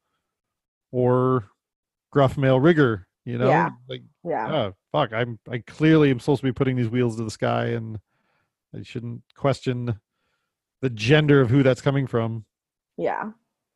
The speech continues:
Speaker 2: for sure.
Speaker 1: Nice. I, uh,
Speaker 2: Yeah.
Speaker 1: that makes me so happy to know that that is,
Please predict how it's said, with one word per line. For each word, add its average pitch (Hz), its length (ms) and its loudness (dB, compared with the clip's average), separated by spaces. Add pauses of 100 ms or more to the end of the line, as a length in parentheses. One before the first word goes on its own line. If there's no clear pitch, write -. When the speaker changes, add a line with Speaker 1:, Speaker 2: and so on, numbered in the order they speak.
Speaker 2:
for 180 140 -4
sure. 180 360 -8 (540)
Speaker 1:
Nice. 160 400 0
I, 139 120 0
uh, - 20 2 (460)
Speaker 2:
Yeah. 139 80 -10
Speaker 1:
that 151 140 -2
makes 160 280 -2
me 156 120 0
so 151 260 4
happy 139 240 4
to 127 100 0
know 131 160 0
that 117 140 -6
that 139 180 0
is, 139 420 -4